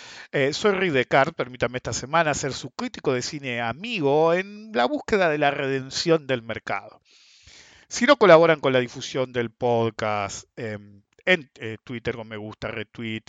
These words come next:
siguiéndome en YouTube o la que les guste a ustedes, Apple Podcast o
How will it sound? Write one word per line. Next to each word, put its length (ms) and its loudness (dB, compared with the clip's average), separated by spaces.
siguiéndome 800 2
en 80 -4
YouTube 540 -8
o 280 -6
la 160 -8
que 120 -12
les 280 -10
guste 220 -16
a 20 -20
ustedes, 340 -2
Apple 360 -6
Podcast 580 -6
o 220 -8